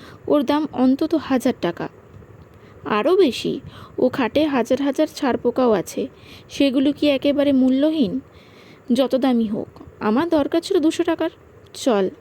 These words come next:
আগ্রা ঘুরে আসি।" আরেক দিনের কথা মনে পড়ছে, সেদিন আমরা দুজনে বাজারে গিয়েছিলাম মাছ কিনতে। নিমাই দেখলাম এক জোড়া চমৎকার পামসু পরে এসেছে।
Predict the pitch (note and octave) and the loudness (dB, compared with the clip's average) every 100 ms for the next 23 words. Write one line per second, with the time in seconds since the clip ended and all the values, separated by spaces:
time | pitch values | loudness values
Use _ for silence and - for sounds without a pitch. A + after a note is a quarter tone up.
0 | - - G3+ G#3 F#3+ E3+ - - - - | -6 -4 0 0 0 -2 -2 -6 -10 -12
1 | - - - - - - - - - - | -18 -20 -20 -20 -20 -20 -20 -20 -20 -20
2 | - - - - - - - - - - | -20 -20 -20 -20 -20 -20 -20 -20 -10 -4
3 | D#4 G4+ G#4+ G#4+ G4 C#4+ C#4 G3+ F3+ - | -2 0 2 2 2 0 2 0 -2 -6
4 | - - F3+ - - - - - B3 A#3 | -8 -6 -8 -8 -14 -20 -16 -2 0 2
5 | A#3+ - A3+ A3+ A3+ A3 G#3+ C4 D4 A3+ | -2 0 0 0 0 0 0 0 0 0
6 | G3+ A#3+ B3 A3+ G#3 A3 C#4+ C#4+ G#3 F3+ | 0 0 -2 0 -2 0 0 2 2 0
7 | G3 - - - - C4+ - - - - | -4 -6 -8 -6 -6 -8 -10 -20 -20 -20
8 | - - A#3+ A#3+ B3+ D#4+ E4+ E4+ F4+ G4 | -20 -2 4 4 4 0 -2 0 0 0
9 | E4+ D#4 - - - - A#3+ A#3 D4 G3+ | -2 -4 -8 -20 -20 -2 2 4 4 0
10 | - A#3+ A#3 B3+ - D4 D4 - - - | 0 0 0 -4 -2 -2 -2 -4 -16 -16
11 | - - C#4+ D#4 - F4 - B3 F3+ - | -10 -2 0 0 -2 -2 2 2 2 0
12 | - - | -8 -6